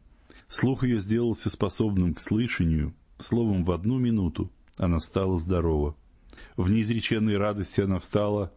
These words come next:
с болезненного одра своего, вышла в другую комнату и, подойдя к зеркалу, рассматривала себя,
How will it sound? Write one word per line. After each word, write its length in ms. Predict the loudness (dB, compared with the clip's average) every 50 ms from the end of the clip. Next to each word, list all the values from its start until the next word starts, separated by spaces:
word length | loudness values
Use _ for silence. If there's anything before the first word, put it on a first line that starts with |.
| _ -4
с 120 | -4 0
болезненного 800 | 0 0 2 2 2 0 0 0 0 0 2 2 2 2 2 0
одра 300 | 0 0 0 0 -2 -2
своего, 600 | -2 -4 -2 0 0 2 2 2 2 0 0 -2 -6 -12 _ _ -20 -20 -20 -20 -20 -20 -20 -12 -6
вышла 400 | -2 0 0 0 0 -2 -2 -2 -2
в 60 | 0
другую 440 | 0 0 2 2 2 2 2 0 0
комнату 760 | 0 0 0 2 2 2 2 2 0 0 -2 -4 -4 -4 -6 -10 -18 _ _ _ _ -10 -4
и, 120 | -2 0
подойдя 380 | 0 2 2 2 2 0 0 0
к 60 | 0
зеркалу, 460 | 0 0 0 0 0 0 0 2 2
рассматривала 720 | 2 0 -2 -2 -2 -2 0 0 0 0 0 2 2 0 -2
себя, 440 | -2 -4 -2 0 0 0 0 -2